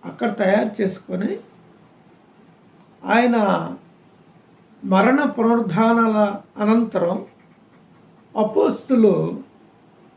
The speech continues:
దేశాన్ని దాటి బయటకు వచ్చేశారు.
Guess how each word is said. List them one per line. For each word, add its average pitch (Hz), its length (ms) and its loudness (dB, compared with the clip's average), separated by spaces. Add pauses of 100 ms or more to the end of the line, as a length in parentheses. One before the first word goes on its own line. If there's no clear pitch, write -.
(180)
దేశాన్ని 254 720 2
దాటి 185 400 0
బయటకు 214 420 -2
వచ్చేశారు. - 520 -10